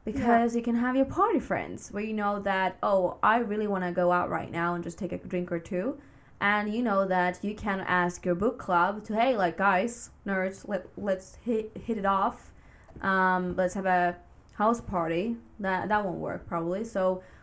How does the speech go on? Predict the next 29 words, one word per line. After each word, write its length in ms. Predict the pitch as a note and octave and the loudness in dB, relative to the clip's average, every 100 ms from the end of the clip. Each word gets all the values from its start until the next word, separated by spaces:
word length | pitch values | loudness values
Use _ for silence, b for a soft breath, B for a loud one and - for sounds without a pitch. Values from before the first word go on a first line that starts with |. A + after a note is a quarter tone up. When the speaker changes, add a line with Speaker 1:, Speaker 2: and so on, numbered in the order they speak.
| B | B
Speaker 1:
what 160 | G3 F#3+ | 2 2
you 60 | |
do 140 | F#3 G#3 | 2 2
is 280 | G3+ F3+ F3+ | 2 2 2
that 160 | F3+ | 0
you 200 | F#3 F#3 | 2 0
reach 280 | F#3 F3+ - | 0 -2 -2
out 200 | G3+ A3 | -2 0
to 60 | F#3+ | -2
the 60 | |
friends 320 | F3+ F#3 F3 E3+ | -4 -2 -2 -2
you 80 | |
know 180 | F3 E3+ | -2 -2
that 260 | E3+ E3+ E3+ F3 | 0 0 -2 -4
are 100 | F3 | -2
always 280 | F3 F3+ F3+ | 2 4 4
having 300 | F3+ F3 E3+ | 0 -4 -4
fun. 380 | - F3+ F2 - - - - - - - | -2 -2 -4 -12 -18 -20 -20 -20 -14 -6
Speaker 2:
Yeah. 240 | G#3+ G#3+ | -4 0
Speaker 1:
Or, 80 | G#3+ | 2
like, 220 | F#3+ F3 | 2 2
fun 400 | - G3 F3+ F3+ | -2 0 0 0
meaning 460 | F3 E3+ E3 E3 E3+ - | -2 -2 -4 -6 -8 -2
they 100 | F3 | -2
might 200 | E3 D#3+ | -2 -2
party 300 | G3 F3+ E3+ | 0 0 -2
all 140 | - | -6
the 40 | |
time. 340 | E3+ - - | -8 -10 -12